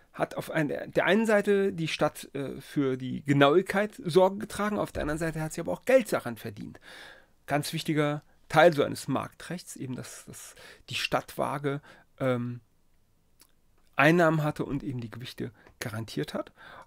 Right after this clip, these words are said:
Und in Frankfurt war das das Haus der Stadtwaage, ist, äh, im neunzehnten Jahrhundert abgerissen worden. Sah vielleicht im Mittelalter auch nicht mehr,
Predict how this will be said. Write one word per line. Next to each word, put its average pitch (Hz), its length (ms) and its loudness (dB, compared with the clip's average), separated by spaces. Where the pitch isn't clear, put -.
Und 135 360 0
in 139 100 -6
Frankfurt 202 540 0
war 147 220 2
das - 460 0
das - 240 -4
Haus 208 220 0
der 240 140 -2
Stadtwaage, 240 640 -4
ist, - 360 -8
äh, 143 260 -6
im 135 320 -6
neunzehnten 156 320 4
Jahrhundert 135 240 4
abgerissen 220 520 0
worden. 262 300 0
Sah 139 200 -2
vielleicht 135 280 -8
im 139 60 -6
Mittelalter 143 300 -6
auch 120 100 -10
nicht 147 140 -10
mehr, 127 220 -8